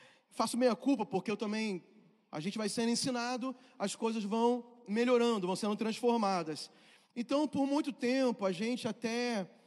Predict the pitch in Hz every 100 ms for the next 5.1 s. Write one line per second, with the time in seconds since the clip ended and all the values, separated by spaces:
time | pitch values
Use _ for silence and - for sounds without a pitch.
0 | _ _ _ - 233 233 247 - 240 233
1 | 208 208 208 196 175 - 180 214 214 202
2 | 190 208 - - _ _ _ _ _ 165
3 | 170 175 175 180 185 226 226 226 247 247
4 | 277 226 226 226 240 233 233 247 262 240